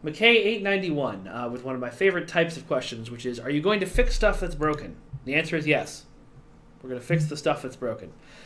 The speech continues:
If you tell me what the stuff is, uh, in more detail, it's a lot easier for me to ask people to fix it. All right, let's do this thing. Oh God, for a second it stopped right where we had last time and I was worried.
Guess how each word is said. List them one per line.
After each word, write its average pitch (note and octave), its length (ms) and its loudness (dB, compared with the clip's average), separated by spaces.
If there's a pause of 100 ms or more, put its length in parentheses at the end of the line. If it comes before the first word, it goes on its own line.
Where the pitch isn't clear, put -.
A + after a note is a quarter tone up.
(100)
If F3 80 4
you F#3+ 80 4
tell C#4 160 10
me A#3 80 8
what A#3 160 6
the F#3+ 80 -4
stuff C#3+ 240 2
is, G#2 300 -8 (560)
uh, C#3 320 4
in D#3+ 100 4
more D#3 160 4
detail, C3 480 -6 (560)
it's A#2+ 160 -10
a C#3 60 -2
lot D3+ 160 6
easier D3 260 4
for C3+ 140 -4
me C3+ 160 0
to B2+ 100 2
ask B2 300 -4
people B2 180 -6
to G2+ 80 -14
fix F#2 240 -12
it. - 80 -20 (540)
All A#2 80 -10
right, G2 160 -10
let's D3 140 -6
do A3 120 2
this A3 160 6
thing. D#3 320 6 (2500)
Oh C#3+ 60 -6
God, B2+ 220 -6
for B2+ 100 -6
a B2 60 -2
second C#3+ 300 0
it B2+ 60 -6
stopped D3 380 4
right D3 160 4
where C3 120 0
we B2+ 80 -2
had B2+ 200 -2
last A#2+ 220 -4
time G#2+ 160 -8
and G#2+ 100 -10
I - 20 -6
was G2+ 120 -10
worried. G#2+ 260 -6